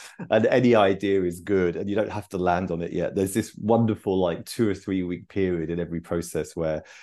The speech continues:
you just, you're just creating and everything's coming out of you without the fear of the, the, the next step. I, I really, really love that,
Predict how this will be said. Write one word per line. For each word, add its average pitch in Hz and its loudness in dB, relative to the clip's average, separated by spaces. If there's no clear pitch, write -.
you 92 -8
just, 107 -6
you're 101 -4
just 120 -8
creating 101 0
and 82 -2
everything's 92 -4
coming 90 -6
out 87 -2
of 87 -10
you 78 -4
without 95 0
the 82 -8
fear 90 2
of 78 -4
the, 80 -2
the, 90 -2
the 85 -2
next 87 -6
step. 82 -2
I, 65 -4
I 90 -4
really, 92 -2
really 82 -4
love 80 -2
that, 76 -2